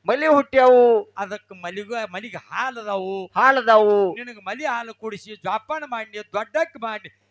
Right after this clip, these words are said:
Speaker 2: ಏನು ಮಾಸ್ತರ್ ಮಾತಾಡಕತ್ತೀವು?
Speaker 1: ಮಾಸ್ತರ ನಿನ್ನ ಹಾಡಾರ ಹೆಂಗ್ ಕೇಳ್ತಿರ್ಬೇಕು? ಅವ್ರ ಹದಿನೇಳು ತಾರೀಕ್ ಮಟ್ಟ ಅದಾವ ಅಂತ.
Speaker 2: ಇರ್ಲಿ.
Speaker 1: ಹಾ.
Speaker 2: ಮಾಸ್ತರ್ ಮಾತಾಡಿದ ಕರೆ
Speaker 1: ಹಾ.
Speaker 2: ನನಗ ಬಾಳ ಸಂಶಯ ಬರ್ಲಾಕತ್ತೈತಿ ನಿಂದ ಪದ.
Speaker 1: ಏನ್ ಸಂಶಯ ಬರಾಕತ್ತೈತ್ರಿ ಗುರುಗಳ?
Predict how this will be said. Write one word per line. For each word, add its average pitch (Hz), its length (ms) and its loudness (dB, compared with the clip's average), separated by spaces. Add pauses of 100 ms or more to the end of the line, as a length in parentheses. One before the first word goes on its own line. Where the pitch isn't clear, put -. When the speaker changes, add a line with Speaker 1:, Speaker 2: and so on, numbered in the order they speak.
(340)
Speaker 2:
ಏನು 196 540 -8
ಮಾಸ್ತರ್ 220 600 -16
ಮಾತಾಡಕತ್ತೀವು? 185 560 -8
Speaker 1:
ಮಾಸ್ತರ 180 500 -2
ನಿನ್ನ 185 220 -8
ಹಾಡಾರ 208 500 0
ಹೆಂಗ್ 226 400 -4
ಕೇಳ್ತಿರ್ಬೇಕು? 208 640 -4
ಅವ್ರ 156 260 0
ಹದಿನೇಳು 202 600 0
ತಾರೀಕ್ 185 360 -6
ಮಟ್ಟ 180 140 -8
ಅದಾವ 175 340 2
ಅಂತ. 160 240 -4 (720)
Speaker 2:
ಇರ್ಲಿ. 180 560 -10
Speaker 1:
ಹಾ. 233 460 4 (480)
Speaker 2:
ಮಾಸ್ತರ್ 185 460 -10
ಮಾತಾಡಿದ 226 640 -10 (180)
ಕರೆ 214 520 -4 (300)
Speaker 1:
ಹಾ. 247 460 2
Speaker 2:
ನನಗ 196 340 -12
ಬಾಳ 190 400 -4
ಸಂಶಯ 294 440 -2
ಬರ್ಲಾಕತ್ತೈತಿ 240 720 -6
ನಿಂದ 196 220 -14 (100)
ಪದ. 180 140 -10
Speaker 1:
ಏನ್ 330 400 4
ಸಂಶಯ 381 360 4
ಬರಾಕತ್ತೈತ್ರಿ 349 640 0
ಗುರುಗಳ? 320 320 4